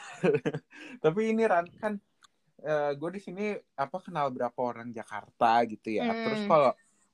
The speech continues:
Speaker 1: ngo-, lagi ngobrol gitu, kayak, "Kamu dari mana? Dari mana?" gitu. Terus aku ngomong, "Ih, orang Band-, aku orang Bandung," gitu, segala
Speaker 2: Hmm.
Speaker 1: macem kan. Terus orang tuh pasti reaksinya, "Aduh, enak banget makanannya di Bandung, apa segala macem, ah, pengen ini, ini, ini,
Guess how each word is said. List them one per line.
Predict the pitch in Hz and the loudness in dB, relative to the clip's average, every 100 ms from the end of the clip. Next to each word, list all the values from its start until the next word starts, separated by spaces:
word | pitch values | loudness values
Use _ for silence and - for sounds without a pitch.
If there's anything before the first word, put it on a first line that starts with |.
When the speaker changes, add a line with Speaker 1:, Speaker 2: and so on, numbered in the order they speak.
| 139 | -12
Speaker 1:
ngo-, | - 127 - | -12 -14 -4
lagi | 127 127 | -2 -2
ngobrol | 131 127 123 156 160 | 0 0 4 4 6
gitu, | 147 127 | 2 -6
kayak, | 127 127 | -8 -8
"Kamu | - 147 | -10 -12
dari | 196 185 165 | -8 -6 -6
mana? | 160 180 175 165 | -6 -6 -6 -6
Dari | 156 127 | -6 -6
mana?" | 123 113 | -10 -10
gitu. | 98 - | -16 -20
Terus | - | -16
aku | - - | -12 -4
ngomong, | 143 131 135 | 0 0 0
"Ih, | 175 208 | 2 4
orang | 180 160 | 4 2
Band-, | 139 147 160 - | -2 -2 -4 0
aku | 131 - | 2 8
orang | 180 160 | 8 8
Bandung," | 139 135 143 139 139 | 2 -4 -4 -8 -6
gitu, | 127 - | -8 -16
segala | - 117 113 | -10 -8 -8
Speaker 2:
Hmm. | |
Speaker 1:
macem | 104 - 113 | -10 -14 -14
kan. | - 90 | -14 -16
Terus | - 180 | -8 -2
orang | 156 | -2
tuh | 165 220 | -2 -2
pasti | 170 165 | -2 0
reaksinya, | 202 175 143 - 160 - - - 220 | 2 4 2 -2 -16 -16 -20 -20 -4
"Aduh, | 190 185 196 | -4 -2 -4
enak | 185 175 | -6 -8
banget | 160 160 160 180 - | -8 -8 -8 -12 -14
makanannya | 165 160 151 147 160 | -14 -12 -10 -10 -8
di | 165 | -6
Bandung, | 151 143 147 147 151 139 | -2 -2 -4 -4 -4 -4
apa | 123 123 | -6 -8
segala | 127 117 117 | -8 -8 -4
macem, | 113 - 135 | -4 -4 -10
ah, | 117 | -10
pengen | 127 131 131 | -8 -8 -8
ini, | 131 147 151 147 | -8 -8 -6 -4
ini, | 147 143 | -6 -6
ini, | 143 | -6